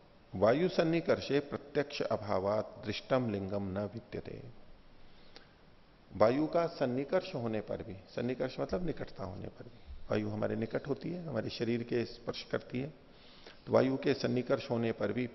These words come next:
प्रत्यक्षाभावात, उसके, उसका प्रत्यक्ष नहीं हो पाता,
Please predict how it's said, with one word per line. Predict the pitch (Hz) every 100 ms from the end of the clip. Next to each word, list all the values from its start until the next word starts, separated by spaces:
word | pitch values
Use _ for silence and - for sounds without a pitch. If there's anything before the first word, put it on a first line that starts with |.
| -
प्रत्यक्षाभावात, | 127 - 180 - 165 110 110 104 95
उसके, | 120 - - - - - - - -
उसका | 117 156
प्रत्यक्ष | - 139 - 190 -
नहीं | 160 123
हो | 104
पाता, | - - 120